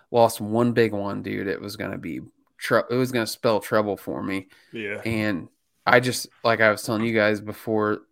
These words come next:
Speaker 1: like, I, I just had everything kinda fall into place. I didn't really, I broke off one big one. It's the only fish I really lost the whole two days of practice. Um,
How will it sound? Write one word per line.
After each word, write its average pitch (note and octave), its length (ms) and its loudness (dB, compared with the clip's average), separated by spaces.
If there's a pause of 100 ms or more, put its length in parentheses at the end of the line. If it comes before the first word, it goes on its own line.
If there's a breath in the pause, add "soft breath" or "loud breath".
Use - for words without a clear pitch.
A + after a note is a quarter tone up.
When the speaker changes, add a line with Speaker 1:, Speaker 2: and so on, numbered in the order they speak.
(380)
Speaker 1:
like, - 220 -18
I, A2+ 260 0
I G2+ 60 -6
just A2 220 -6
had A#2 140 4
everything A2 360 2
kinda A2 180 -4
fall A2 240 -4
into G#2+ 120 -4
place. A2+ 260 -2
I G#2 60 0
didn't B2+ 240 0
really, C3 360 4
I A#2+ 100 4
broke C3+ 240 6
off A2+ 200 4
one B2 240 0
big A#2 200 4
one. A2 300 -2 (600 soft breath)
It's - 80 -14
the B2+ 80 -4
only C3+ 260 4
fish B2+ 260 -2
I A#2 40 4
really A#2 320 4
lost A2+ 400 4
the G2+ 100 -6
whole A2+ 220 -6
two B2 200 -8
days G#2+ 220 0
of G2 80 -10
practice. A2 680 -2 (600)
Um, G#2+ 520 -2